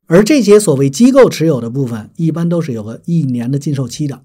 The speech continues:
也就是reits上市之后一年之内他们是不能卖的。但是呢，这个一年禁售期的限制啊，马上就快到了。你想想，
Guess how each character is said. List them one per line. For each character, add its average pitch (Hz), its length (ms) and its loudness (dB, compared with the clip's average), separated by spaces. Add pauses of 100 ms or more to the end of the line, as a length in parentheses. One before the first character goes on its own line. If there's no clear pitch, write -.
(120)
也 123 180 -8
就 180 160 -4
是 139 200 -4
reits 175 360 -2
上 160 180 -8
市 143 180 -8
之 147 120 -6
后 156 220 -10
一 175 100 -6
年 143 180 -4
之 180 120 -8
内 185 200 -10 (240)
他 - 140 -12
们 156 100 -6
是 147 120 -10
不 139 100 -6
能 139 100 -4
卖 165 200 -8
的。 - 80 -20 (260)
但 262 180 4
是 208 140 0
呢， 185 120 0
这 190 140 4
个 180 120 0
一 233 180 2
年 185 240 0
禁 214 120 2
售 196 160 0
期 - 140 -4
的 196 80 2
限 185 240 0
制 131 60 -4
啊， 98 200 -12 (300)
马 127 260 -6
上 175 200 -2
就 151 80 2
快 143 120 0
到 131 200 -2
了。 - 140 -18 (160)
你 131 200 -4
想 120 240 -6
想， 127 200 -8